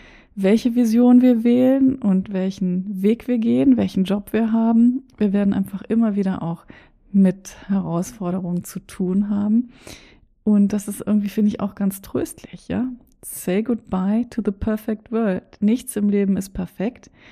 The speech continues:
Wir werden immer in dieser Situation des Werdens und des Dazulernens sein und wir kommen einfach nie an. Es ist ein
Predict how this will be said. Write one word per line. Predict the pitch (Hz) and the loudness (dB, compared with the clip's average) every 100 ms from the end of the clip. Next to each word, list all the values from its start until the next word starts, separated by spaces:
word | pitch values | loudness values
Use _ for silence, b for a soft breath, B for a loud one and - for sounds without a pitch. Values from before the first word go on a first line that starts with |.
| b b | b b
Wir | 208 | 0
werden | 202 202 - | 2 2 0
immer | 220 240 226 | 4 4 4
in | 214 | 2
dieser | 208 202 190 | 0 0 0
Situation | 196 202 196 - 202 196 196 | 0 -2 -4 -2 0 2 2
des | 185 185 - B B B | 0 -4 -10 B B B
Werdens | 180 175 190 202 202 208 208 214 | -4 2 4 4 4 4 2 0
und | 180 175 | -4 -4
des | 170 - | -6 -8
Dazulernens | 165 151 - - 220 220 208 196 196 196 190 - | -10 -10 -12 -8 -2 0 2 0 2 2 0 -4
sein | 151 160 226 277 - B B | -4 0 2 2 -2 B B
und | 214 214 | -4 -2
wir | 226 | -4
kommen | - 226 220 | -2 0 0
einfach | 220 220 226 - _ | 0 -2 -4 -8 _
nie | 226 233 233 - | 8 8 6 2
an. | 262 202 165 b b b - | 0 0 -2 b b b -12
Es | 208 | -10
ist | 196 - 202 | -10 -8 -2
ein | 196 | -2